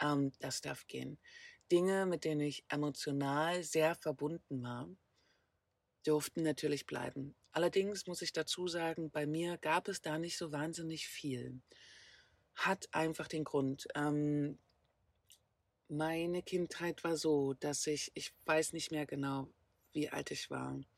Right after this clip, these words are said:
Sieben oder acht. Das Elternhaus wurde zwangsversteigert. Wir hatten einen Monat Zeit, das Haus zu räumen. Was bedeutet,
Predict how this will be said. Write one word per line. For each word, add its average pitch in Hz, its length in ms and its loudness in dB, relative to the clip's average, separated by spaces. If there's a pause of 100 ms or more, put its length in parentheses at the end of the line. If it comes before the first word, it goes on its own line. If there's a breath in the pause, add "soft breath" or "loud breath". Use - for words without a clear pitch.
(600 loud breath)
Sieben 202 260 4
oder 175 260 2
acht. - 320 -8 (140)
Das - 180 -4
Elternhaus 165 640 6
wurde 151 160 4
zwangsversteigert. 143 920 -2
Wir 143 160 0
hatten 143 580 0
einen 180 360 4
Monat 156 360 4
Zeit, 143 520 -2 (120)
das 147 280 0
Haus 147 280 0
zu - 140 -2
räumen. 135 460 0 (520 loud breath)
Was 165 280 4
bedeutet, 170 680 4